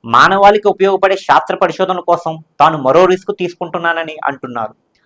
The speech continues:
అందులో భాగంగానే మళ్లీ అంతరిక్షంలోకి వెళ్లేందుకు సునీత విలియమ్స్ రెడీ అయ్యారు. సమస్యలు ఎదుర్కొన్నా వెనకంజు వేయమంటూ ధీమా వ్యక్తం చేశారు. ఐఎస్ఎస్లో మరిన్ని పరిశోధనలు చేస్తామన్నారు సునీత.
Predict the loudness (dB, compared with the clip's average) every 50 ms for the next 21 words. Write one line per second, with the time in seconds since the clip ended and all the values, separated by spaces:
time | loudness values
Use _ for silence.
0 | _ _ _ -6 -6 -4 0 2 4 4 4 6 6 4 4 4 0 -2 -2 -2
1 | -2 -2 -6 -12 _ _ -6 -4 -4 0 4 4 4 4 2 -2 -4 -4 -4 -8
2 | -2 -2 -2 -2 -2 -4 -2 -2 0 -2 -2 -4 -6 -6 -6 -8 -8 _ _ _
3 | _ _ _ -6 -4 -4 0 2 2 4 4 2 -2 -4 -6 -6 -4 -4 -2 0
4 | 0 0 0 0 -4 -6 -8 _ _ _ _ _ _ _ _ _ _ -2 0 0
5 | 0 0 0 0 0 0 0 0 2 0 0 2 0 -2 -2 -4 -6 -6 -4 -2
6 | -2 -2 0 0 0 0 0 0 -2 -2 0 0 -2 0 -2 -2 -6 -6 -10 -10
7 | -10 _ _ _ -4 -4 -2 0 0 2 2 0 -4 _ -12 -14 -10 -10 -10 -10
8 | -8 -10 -10 -12 _ _ _ _ _ _ _ _ _ _ -4 0 2 4 4 2
9 | 2 0 -4 -2 -2 -2 -2 2 2 2 2 2 0 0 0 2 0 2 2 -2
10 | -2 -2 -6 2 2 2 4 4 2 0 2 2 0 0 2 2 2 0 -4 -8
11 | -8 -8 -8 -8 -8